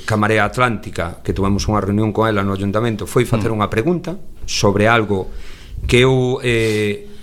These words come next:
Speaker 1: sempre tuve metido un pouco nestes temas, e fixo unha pregunta sobre eso.
Speaker 2: Mm.
Speaker 1: Eu non pidei ningunha afirmación, nin pedín nada. Eu fixo unha pregunta. Esa pregunta que fixen foi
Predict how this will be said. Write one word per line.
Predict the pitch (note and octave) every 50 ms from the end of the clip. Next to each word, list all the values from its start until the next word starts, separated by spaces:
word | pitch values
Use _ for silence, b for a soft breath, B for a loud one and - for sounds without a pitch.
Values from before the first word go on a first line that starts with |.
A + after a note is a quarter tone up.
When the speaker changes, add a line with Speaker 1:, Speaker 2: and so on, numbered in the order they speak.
| B B
Speaker 1:
sempre | B - C#3+ C3+ B2+ -
tuve | - - C3 C3 C3
metido | B2+ B2+ A#2+ A#2+ C3 A#2+
un | B2 A#2
pouco | A2+ B2+ - B2+ A#2+
nestes | A#2 - - B2 A2+ -
temas, | - D3 C#3 B2+ C3 C#3+ C#3+ - - -
e | G#2 G#2 G2+
fixo | - A#2 G#2 A#2+ B2
unha | B2 B2 -
pregunta | B2 C3 B2+ C#3 C#3+ C3+ C3 D#3+ E3 E3 - - - -
sobre | - - - - C3 A2 A#2 A2 G2+ F#2
eso. | E2+ - - F2+ F2 - - -
Speaker 2:
Mm. | G#2 E2+ -
Speaker 1:
Eu | G2+ G#2 G#2+
non | G#2+ A2+ A#2+ C3 B2+ - B2
pidei | A2 G#2 A2 A2
ningunha | A2 A2 A2 G#2+ A2 A2+ A2+ A2+ A2+ A2
afirmación, | G#2 - A2 G#2+ A2 G2+ - A#2+ A#2+ B2
nin | A#2+ G#2
pedín | G#2 G2+ G2+ G2+ F#2+ F2+
nada. | F2+ E2+ - - - -
Eu | A2+ G#2+
fixo | A2 D#3+ D3+ D#3+
unha | D3+ B2 G2+ -
pregunta. | G#2 G2 G2 F2+ E2 - E2 - B B B B B B B B
Esa | B C3+ D3+
pregunta | C#3+ F3+ F3 F#3 F3+ F#3
que | D#3 E3+ D3+
fixen | D#3 F3+ C#3+ E3 F3 E3+ -
foi | - E3 E3+